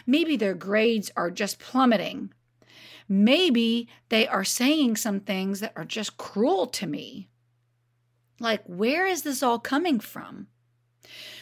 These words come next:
Often what's happening is the reality of what they were hoping would never happen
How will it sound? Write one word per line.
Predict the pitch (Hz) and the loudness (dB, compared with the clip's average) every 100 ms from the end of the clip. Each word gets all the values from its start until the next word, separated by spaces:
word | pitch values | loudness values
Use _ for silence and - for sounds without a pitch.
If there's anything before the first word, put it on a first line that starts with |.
| - - _ _ _ _ | -20 -20 _ _ _ _
Often | 220 359 359 262 247 | 0 0 2 2 4
what's | 226 220 | 2 2
happening | 269 285 302 247 226 214 | 2 2 4 2 4 2
is | 208 | 2
the | 202 202 | 0 0
reality | 196 196 220 294 349 381 392 381 392 381 - - - | 2 4 8 8 6 4 0 0 -2 -6 -18 -14 -4
of | 220 | 2
what | 247 262 262 | 4 6 6
they | 262 | 6
were | 240 214 | 6 2
hoping | 202 277 285 302 277 | 2 0 2 2 4
would | 233 180 | 4 4
never | 202 240 254 285 | 4 6 6 4
happen | 254 240 240 320 339 339 | 4 2 2 0 2 -2